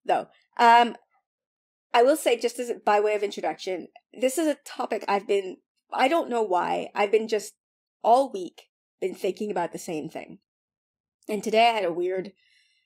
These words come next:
timing schedule mishap where I <laughs> accidentally showed up at work four <laughs> hours early. Uh, I wasn't supposed to teach until three. I showed up at, like, ten thirty, so, like, actually four and a half hours early.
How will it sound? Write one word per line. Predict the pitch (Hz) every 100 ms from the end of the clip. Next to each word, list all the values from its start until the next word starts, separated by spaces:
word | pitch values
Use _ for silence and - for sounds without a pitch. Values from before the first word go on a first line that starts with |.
| _ -
timing | - - 262 262 254 247 226
schedule | - 220 220 214 208 208
mishap | 185 190 - 180 -
where | 180
I | 175 165 151 - _ _ _ -
<laughs> | _ _ _ -
accidentally | 285 - 254 254 302 370 415 _
showed | - - 233
up | 247 247
at | 214
work | 226 -
four | - 220
<laughs> |
hours | 208 262 - 247
early. | 240 294 285 _ _ - - -
Uh, | 202 185 196 - _ _ _
I | 170
wasn't | 196 175
supposed | 165 180
to |
teach | 160 170 -
until | - 139
three. | - 220 240 233 226 _ _ _ -
I |
showed | 160 175 180
up | 175
at, | -
like, | 147 - _ _
ten | - 196 185
thirty, | - - - -
so, | 147
like, | 139 98
actually | - - - - _ _ -
four | 147
and | 180
a | 190
half | 165
hours | - - -
early. | 87 -